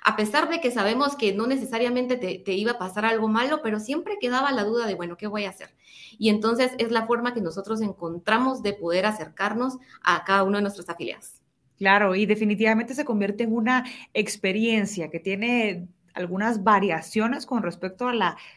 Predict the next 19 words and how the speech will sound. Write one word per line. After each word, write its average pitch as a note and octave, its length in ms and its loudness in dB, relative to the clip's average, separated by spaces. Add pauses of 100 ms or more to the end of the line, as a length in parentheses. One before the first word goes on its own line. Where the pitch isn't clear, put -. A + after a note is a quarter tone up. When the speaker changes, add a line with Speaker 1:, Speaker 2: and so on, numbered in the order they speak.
Speaker 2:
experiencia F3+ 580 -4
que A#3 80 0
era A3+ 160 2
tradicionalmente G3+ 1120 -2
cuando E3 400 -4
se E3 120 -12
asistía G3 800 0
siempre G#3 500 -2
a G3 100 4
la E3 180 -8
clínica. C#4 420 0
Así F#3+ 140 -8
que, - 180 -6 (340)
Marcel, G3 680 0
coméntanos B3 560 2
quizás G#3+ 480 -2
de A3 80 0
manera F#3+ 340 0
puntual F3+ 540 -4